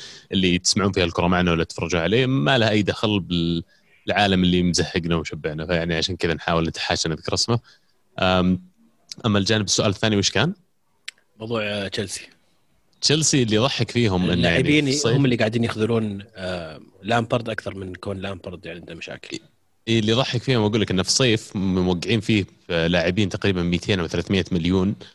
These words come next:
Speaker 1: أفضل لاعب عندهم لحد الآن الموسم هذا هو كيرت زوما، واحد موجود في الفريق من أول. فيعني فعلا ال-، ال-، نوعية اللاعبين اللي جابوهم المفروض إنه كانوا ينقلون تشيلسي نقلة نوعية ثانية.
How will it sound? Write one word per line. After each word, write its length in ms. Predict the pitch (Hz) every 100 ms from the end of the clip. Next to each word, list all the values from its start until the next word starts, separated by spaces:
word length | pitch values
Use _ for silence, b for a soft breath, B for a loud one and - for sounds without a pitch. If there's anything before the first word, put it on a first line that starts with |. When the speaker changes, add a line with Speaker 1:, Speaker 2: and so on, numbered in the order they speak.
| B
Speaker 1:
أفضل 300 | 107 104 98
لاعب 260 | 98 87 85
عندهم 320 | 90 87 87
لحد 200 | 78 90
الآن 220 | 87 87
الموسم 360 | 85 85 - 87
هذا 160 | 92 87
هو 140 | 95
كيرت 280 | - 95 -
زوما، 320 | 87 80 80 -
واحد 260 | - - 87
موجود 260 | 92 90
في 80 | 80
الفريق 320 | - 82 76
من 80 | 80
أول. 280 | 78 80 78 B B B B
فيعني 260 | 95 90 98
فعلا 300 | 123 104 101
ال-، 480 | 123 - 90 85 85
ال-، 160 | 85
نوعية 380 | 92 90 120 120
اللاعبين 380 | 98 92 87 104
اللي 120 | 90
جابوهم 440 | 87 92 95 92 87
المفروض 500 | 90 90 - 135 90
إنه 120 | 85
كانوا 220 | - 90
ينقلون 420 | 87 85 98 98
تشيلسي 360 | 92 104 87 87
نقلة 260 | 85 92 85
نوعية 420 | 92 87 95 85
ثانية. 380 | 85 82 107